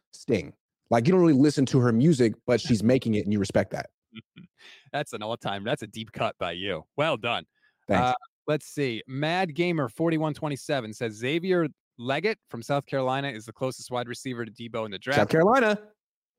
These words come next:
Speaker 2: Look, I think we'd all love it if the forty-niners found another Deebo. The problem is there are thirty-one other teams that are also looking for another Deebo, and they don't
Speaker 1: Obviously.
Speaker 2: want to
Speaker 1: But
Speaker 2: treat.
Speaker 1: just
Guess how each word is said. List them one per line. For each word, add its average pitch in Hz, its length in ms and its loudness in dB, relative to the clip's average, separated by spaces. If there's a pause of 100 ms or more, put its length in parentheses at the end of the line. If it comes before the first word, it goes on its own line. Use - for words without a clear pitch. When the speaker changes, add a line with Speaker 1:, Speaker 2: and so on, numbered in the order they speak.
(160)
Speaker 2:
Look, 226 160 -2
I 226 120 2
think 285 160 0
we'd 285 120 2
all 269 200 6
love 151 240 4
it 127 80 -2
if 123 100 -6
the 131 80 -4
forty-niners 131 480 0
found 127 220 0
another 113 240 -2
Deebo. 107 340 -4
The 113 60 -4
problem 208 320 2
is 185 160 4
there 190 200 6
are 175 60 4
thirty-one 202 420 4
other 196 200 2
teams 139 300 -8
that 139 100 0
are 151 80 2
also 175 260 0
looking 120 300 -2
for 117 180 -2
another 104 260 -4
Deebo, 92 40 -12
and 95 100 -10
they 92 40 -12 (100)
don't 104 80 -2
Speaker 1:
Obviously. 113 480 0
Speaker 2:
want 117 160 -6
to - 60 -20
Speaker 1:
But - 100 -20
Speaker 2:
treat. - 180 -4
Speaker 1:
just 294 180 2